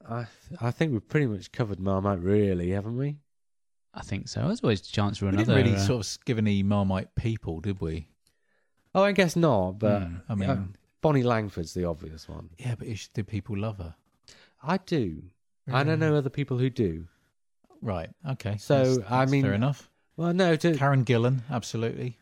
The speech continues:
Speaker 1: Yeah, Karen
Speaker 2: Mm.
Speaker 1: Gillan. I'd say, I would say to be properly Marmite, you have to be loved and hated in pretty much equal numbers. So,
Speaker 3: Yeah.
Speaker 1: okay, for that, Bonnie Langford, you know, the Bonnie Langford
Speaker 3: <laughs>
Speaker 1: lovers. But, I mean, I,
Speaker 3: Yeah.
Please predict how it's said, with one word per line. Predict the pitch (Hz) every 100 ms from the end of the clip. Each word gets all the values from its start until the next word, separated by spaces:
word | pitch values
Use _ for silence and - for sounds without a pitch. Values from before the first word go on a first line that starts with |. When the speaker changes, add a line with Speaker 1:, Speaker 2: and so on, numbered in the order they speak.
| -
Speaker 1:
Yeah, | 147 90
Karen | 101 101 120
Speaker 2:
Mm. | 101
Speaker 1:
Gillan. | 110 104 104 -
I'd | 160
say, | 185
I | 156 185
would | 196
say | - 143
to | 117 123
be | 120 117 113
properly | - 127 98 87
Marmite, | 85 82 82 85 85 -
you | 92
have | 101 98
to | 90
be |
loved | 90 95 90
and | 90
hated | 85 87 87
in | 87 90 - _ _ _
pretty | - 104
much | 90 85
equal | 95 85 87
numbers. | 85 73 78
So, | - 82
Speaker 3:
Yeah. | 80 90 87
Speaker 1:
okay, | 98 - 90 82
for | - 95
that, | 98 82 - _ 90
Bonnie | 92 82
Langford, | 82 80 - 85 78 _ _ _ -
you | 107
know, | 82
the | 85
Bonnie | 90 113
Langford | 107 101 87 95
Speaker 3:
<laughs> | 101
Speaker 1:
lovers. | 92 92 87 78 - _ _ _ - - -
But, | 214
I | 220
mean, | 233 202
I, | - 139
Speaker 3:
Yeah. | 170